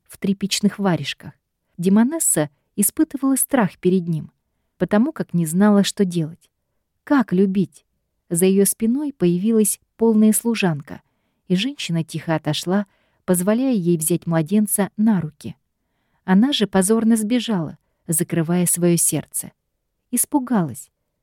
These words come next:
чего и сама до сих пор не понимала.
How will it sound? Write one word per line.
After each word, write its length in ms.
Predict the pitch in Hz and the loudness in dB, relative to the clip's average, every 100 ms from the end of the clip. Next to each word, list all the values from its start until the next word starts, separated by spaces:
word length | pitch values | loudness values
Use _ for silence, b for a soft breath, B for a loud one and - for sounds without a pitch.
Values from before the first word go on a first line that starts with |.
| _ | _
чего 260 | - 220 254 | -4 -2 0
и 100 | 254 | 0
сама 360 | - 254 190 | 0 2 0
до 120 | 156 | 0
сих 240 | 160 - - | -4 -6 -6
пор 240 | 180 185 - | -2 -2 -4
не 120 | 180 180 | -6 -4
понимала. 600 | 196 185 175 156 131 | 0 0 0 -2 -8